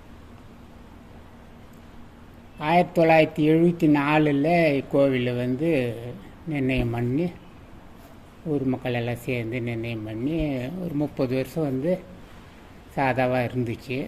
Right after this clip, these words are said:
அதுக்கு மேல, அஹ், ட்ரஸ்ட் ஆக்கி,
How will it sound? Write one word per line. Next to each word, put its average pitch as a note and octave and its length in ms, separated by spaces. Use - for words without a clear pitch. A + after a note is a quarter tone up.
அதுக்கு D3 220
மேல, C#3+ 340
அஹ், C#3+ 360
ட்ரஸ்ட் D3+ 360
ஆக்கி, C#3+ 440